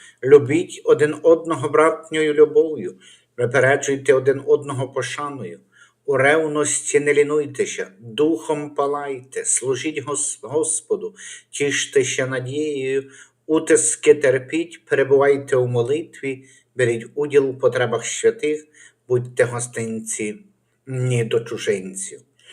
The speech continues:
Благословляйте тих, хто вас переслідує, благословляйте, не проклинайте. Тіштеся з тими, хто тішиться, і плачте з тими, хто плаче.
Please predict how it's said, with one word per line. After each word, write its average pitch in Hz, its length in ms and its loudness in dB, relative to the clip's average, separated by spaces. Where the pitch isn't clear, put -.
Благословляйте 147 760 4
тих, - 220 -2
хто - 180 -4
вас 147 240 -4
переслідує, 131 880 -4
благословляйте, 135 840 -4
не 127 120 -8
проклинайте. 127 840 -10
Тіштеся 165 840 0
з - 220 0
тими, 175 360 0
хто 165 220 0
тішиться, - 720 -10
і 131 80 -2
плачте 127 520 -2
з - 100 -2
тими, 135 260 -8
хто 123 240 -10
плаче. 139 480 -18